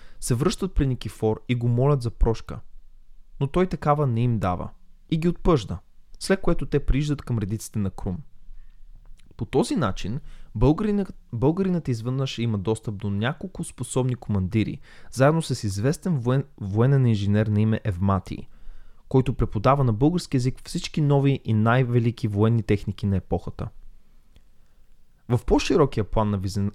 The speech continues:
на Византия става ясно, че текущата стратегия за защита на Балканите не е ефективна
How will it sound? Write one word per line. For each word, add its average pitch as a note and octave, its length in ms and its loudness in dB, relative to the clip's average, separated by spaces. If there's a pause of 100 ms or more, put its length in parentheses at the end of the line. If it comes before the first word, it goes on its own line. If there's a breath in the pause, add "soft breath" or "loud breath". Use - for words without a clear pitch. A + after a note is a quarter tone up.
на G#2 140 0
Византия A2+ 600 0 (420 soft breath)
става A3 300 4
ясно, F3 240 4
че - 160 -6
текущата - 500 -6
стратегия A#2+ 520 0
за G2+ 120 -2
защита G2 460 -2
на A#2+ 120 2
Балканите G#2 600 2
не G2+ 160 2
е C#3 40 6
ефективна G2 600 -2